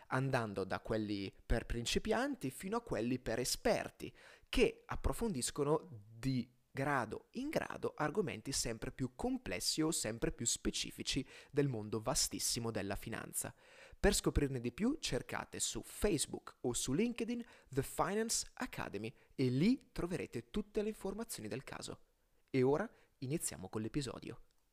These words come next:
Nel brano che segue, lo storico polacco Bronisław Jeremek esamina i processi storici alla base della formazione della società di massa.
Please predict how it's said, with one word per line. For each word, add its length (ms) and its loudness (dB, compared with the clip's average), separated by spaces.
Nel 180 2
brano 240 4
che 100 0
segue, 600 10
lo 120 6
storico 460 6
polacco 560 6
Bronisław 960 4
Jeremek 800 2
esamina 440 4
i 60 2
processi 520 2
storici 720 2
alla 240 2
base 200 2
della 200 2
formazione 640 -2
della 180 2
società 400 -2
di 100 -2
massa. 480 -4